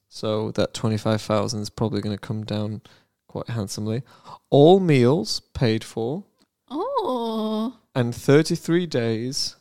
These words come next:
Speaker 1: holidays, including bank holidays.
Speaker 2: That's pretty good.
Speaker 1: A month and some change off
Speaker 2: Wait,
Speaker 1: the
Speaker 2: which
Speaker 1: year.
Speaker 2: position was this?
Speaker 1: This one is a hospitality team member.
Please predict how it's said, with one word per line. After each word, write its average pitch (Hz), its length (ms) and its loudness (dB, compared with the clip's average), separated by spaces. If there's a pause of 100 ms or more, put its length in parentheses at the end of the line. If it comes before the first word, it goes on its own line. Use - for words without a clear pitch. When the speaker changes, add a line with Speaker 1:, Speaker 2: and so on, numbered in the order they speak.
(760)
Speaker 1:
holidays, 127 560 0 (100)
including 170 760 -2
bank 135 300 2
holidays. - 640 -10 (680)
Speaker 2:
That's - 280 -2
pretty 220 360 -2
good. 208 480 -2 (540)
Speaker 1:
A 120 100 -16
month 113 640 -14
and 113 200 -6
some 113 220 -4
change 107 360 -6
off 104 60 -6
Speaker 2:
Wait, 254 140 -6
Speaker 1:
the - 60 -14
Speaker 2:
which 226 240 -4
Speaker 1:
year. - 120 -4
Speaker 2:
position 233 440 0
was 214 200 2
this? 240 360 -2 (260)
Speaker 1:
This 120 300 -8
one 113 120 -2
is 107 160 -4
a 107 80 4
hospitality 107 840 -4
team 101 280 -14
member. 90 340 -18